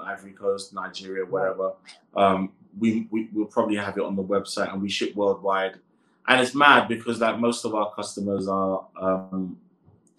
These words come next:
Speaker 1: like, in weird places, like, from, like, Mexico, Bermuda, Australia, like, you know,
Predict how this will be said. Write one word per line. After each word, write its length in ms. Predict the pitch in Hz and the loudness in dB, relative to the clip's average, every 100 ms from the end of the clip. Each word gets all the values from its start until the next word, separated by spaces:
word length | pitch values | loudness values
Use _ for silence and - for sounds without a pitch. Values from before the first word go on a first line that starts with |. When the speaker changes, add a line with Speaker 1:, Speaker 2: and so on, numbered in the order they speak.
| - 107 | -20 -12
Speaker 1:
like, 260 | 98 95 | -10 -8
in 160 | 104 98 | -8 0
weird 240 | 110 107 - | 0 0 -4
places, 460 | 113 113 98 87 90 | -4 -4 -6 -12 -12
like, 180 | 87 - | -12 -12
from, 300 | 90 87 85 | -12 -12 -12
like, 200 | 92 95 | -12 -10
Mexico, 640 | 104 - - - 90 87 87 | -12 -10 -14 -14 -12 -14 -12
Bermuda, 500 | 92 98 107 107 - | -8 -4 -2 -4 -6
Australia, 800 | 82 76 - - - 98 92 87 87 90 | -8 -10 -10 -6 -4 -4 -4 -4 -4 -4
like, 220 | 87 - _ _ _ _ _ _ _ _ | -8 -10 _ _ _ _ _ _ _ _
you 160 | 101 | 0
know, 180 | 92 90 | 2 0